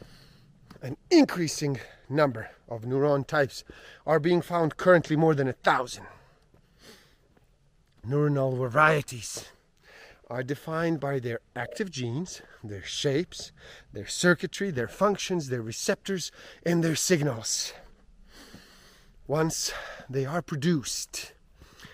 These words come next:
most neurons stay as one particular type of a cell for life. However,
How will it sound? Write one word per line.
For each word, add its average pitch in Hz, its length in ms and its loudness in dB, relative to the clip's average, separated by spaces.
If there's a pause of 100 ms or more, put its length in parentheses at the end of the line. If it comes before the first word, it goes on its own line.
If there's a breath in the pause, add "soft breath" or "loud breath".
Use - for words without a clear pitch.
most 202 400 2
neurons 151 880 2 (440 loud breath)
stay 226 920 -2
as 120 360 -8
one 202 420 0 (220)
particular 220 680 -4 (140)
type 233 400 -6 (580 loud breath)
of 208 140 -6
a 247 80 -2
cell 170 460 -4 (420 soft breath)
for 170 300 0
life. - 520 -12 (920 soft breath)
However, 170 880 -4